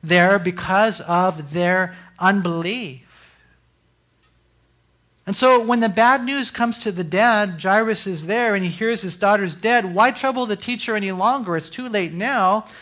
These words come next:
Jesus immediately, he immediately speaks to him, says there in the text, he said to him, "Do not be afraid,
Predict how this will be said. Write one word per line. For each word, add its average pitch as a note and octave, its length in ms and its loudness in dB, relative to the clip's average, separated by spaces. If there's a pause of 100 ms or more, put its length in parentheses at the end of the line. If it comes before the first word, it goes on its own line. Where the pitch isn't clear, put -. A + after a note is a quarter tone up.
(200)
Jesus A#3+ 360 -4
immediately, G3+ 880 0
he F#3 100 -2
immediately A3+ 480 2
speaks - 360 -6
to G3 120 -4
him, F3+ 300 -6
says G#3+ 320 0 (240)
there G#3+ 120 2
in G#3+ 80 2
the G3 80 2
text, B3 560 0 (280)
he G#3 120 0
said A3+ 220 0
to G#3+ 60 2
him, G3+ 260 0
"Do G3 140 -2
not G#3 420 4
be G3+ 140 -2
afraid, G3 680 -4